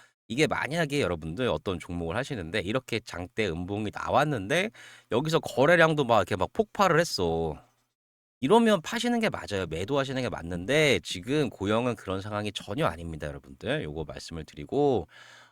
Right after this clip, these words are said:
어, 주봉상 보셨을 때 여기 주봉인데, 음, 지금 상승 이후에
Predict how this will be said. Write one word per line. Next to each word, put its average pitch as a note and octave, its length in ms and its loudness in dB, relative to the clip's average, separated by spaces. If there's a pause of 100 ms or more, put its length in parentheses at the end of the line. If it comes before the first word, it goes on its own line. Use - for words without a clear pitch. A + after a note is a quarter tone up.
어, D#2+ 420 -6
주봉상 D#3 600 0
보셨을 F2 460 -6
때 C#2+ 200 -12
여기 D#2 180 -8
주봉인데, F2 960 -8 (360)
음, C3+ 280 -16
지금 C#3+ 420 -4 (600)
상승 G3+ 300 -6
이후에 G#2 260 -2